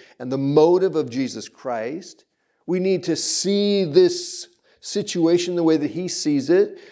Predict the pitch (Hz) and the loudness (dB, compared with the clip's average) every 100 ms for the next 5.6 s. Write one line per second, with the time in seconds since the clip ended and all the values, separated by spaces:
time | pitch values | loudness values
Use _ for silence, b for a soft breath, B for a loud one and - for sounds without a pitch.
0 | B - 185 185 170 175 156 175 175 185 | B 0 2 2 2 2 4 2 0 -2
1 | 190 190 175 185 170 170 156 160 156 147 | 0 0 2 0 0 -2 -2 0 2 2
2 | 135 139 139 135 - 131 147 117 139 143 | 2 0 -4 -10 -6 -4 -4 0 2 4
3 | 160 165 - - 147 151 143 _ _ _ | 2 0 -8 -12 -12 -12 -12 _ _ _
4 | _ _ _ _ _ _ 151 139 127 117 | _ _ _ _ _ _ -14 -12 -12 -14
5 | 113 101 98 117 143 | -14 -12 -14 -14 -18